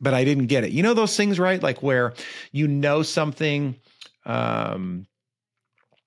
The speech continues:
practically, uh, I, I mean, you know something, uh, intuitively,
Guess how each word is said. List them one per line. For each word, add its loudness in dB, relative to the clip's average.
practically, 0
uh, -2
I, 0
I 2
mean, 4
you 4
know 4
something, 0
uh, 0
intuitively, 2